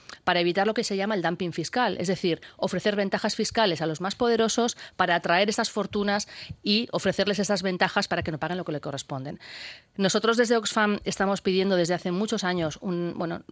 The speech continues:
que necesitamos poner coto a estos paraísos fiscales, necesitamos que la lista de paraísos fiscales, porque hay una legislación que la regula, sea mucho más ambiciosa. La lista es muy corta, son muy pocos países los que se consideran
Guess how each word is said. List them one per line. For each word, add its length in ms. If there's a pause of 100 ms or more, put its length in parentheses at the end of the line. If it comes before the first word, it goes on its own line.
que 80
necesitamos 600
poner 240
coto 300
a 60
estos 200
paraísos 340
fiscales, 420
necesitamos 540
que 80
la 100
lista 300
de 80
paraísos 380
fiscales, 460
porque 160
hay 60
una 100
legislación 640
que 80
la 100
regula, 420 (520)
sea 220
mucho 180
más 160
ambiciosa. 640 (680)
La 140
lista 260
es 80
muy 160
corta, 400
son 180
muy 100
pocos 360
países 260
los 100
que 80
se 120
consideran 500